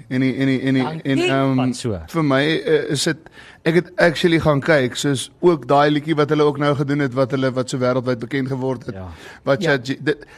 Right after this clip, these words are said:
Speaker 1: dit is 'n herhaling van goeders. Dit is, daar's geen, ja, jy gaan 'n popliedjie kan doen, ja, dit gaan 'n dansliedjie wees, daai klas van ding. Maar gaan jy huil op hom? Nee. Gaan dit jou, gaan dit jou roer in jou binnekant? Nee, dit gaan nie
Speaker 3: Ah.
Speaker 1: kan nie, want die een ding wat daai ding nooit sal hê nie,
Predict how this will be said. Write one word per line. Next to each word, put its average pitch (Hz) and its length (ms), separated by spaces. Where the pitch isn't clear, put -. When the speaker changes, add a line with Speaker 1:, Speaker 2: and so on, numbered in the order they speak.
Speaker 1:
dit 156 180
is 165 160
'n 170 40
herhaling 139 600
van 139 160
goeders. 131 280
Dit 139 160
is, 139 100
daar's 139 240
geen, 180 320
ja, 185 340
jy 175 120
gaan 170 180
'n 156 120
popliedjie 139 520
kan 131 200
doen, 131 160
ja, 135 200
dit 139 120
gaan 151 220
'n 131 120
dansliedjie 131 600
wees, 127 220
daai 123 220
klas 127 220
van 131 120
ding. 120 160
Maar 127 140
gaan 170 260
jy 170 80
huil 143 260
op 147 100
hom? 147 220
Nee. 127 220
Gaan 147 220
dit 143 120
jou, 139 260
gaan 147 180
dit 139 120
jou 135 140
roer 135 220
in 139 60
jou 135 100
binnekant? 127 560
Nee, 127 100
dit 120 120
gaan 131 180
nie 135 100
Speaker 3:
Ah. - 80
Speaker 1:
kan 127 160
nie, 123 100
want 123 140
die 180 80
een 160 140
ding 147 200
wat 131 100
daai 127 160
ding 131 180
nooit 135 240
sal 131 120
hê 117 180
nie, 113 200